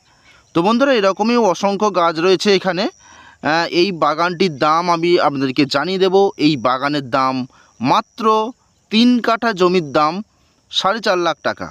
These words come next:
দেখুন, এখানে একটি সজনা গাছ রয়েছে, পাশে একটি, আহ, সাঁই বাবলা বা কতিলা অনেকে বলে, এরকম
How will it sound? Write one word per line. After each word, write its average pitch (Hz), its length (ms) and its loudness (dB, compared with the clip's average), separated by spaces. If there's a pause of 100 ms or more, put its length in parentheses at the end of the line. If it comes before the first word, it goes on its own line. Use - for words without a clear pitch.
(720)
দেখুন, 123 340 -2 (600)
এখানে 143 320 -2
একটি - 220 -6
সজনা 135 340 0
গাছ 131 120 2 (100)
রয়েছে, 131 260 2 (2250)
পাশে 139 320 -2
একটি, 151 200 -4 (120)
আহ, 135 920 -4 (120)
সাঁই 139 240 -2
বাবলা 143 420 0
বা 127 200 0 (280)
কতিলা 165 400 0 (140)
অনেকে 139 240 -2
বলে, 127 280 0 (300)
এরকম 139 240 0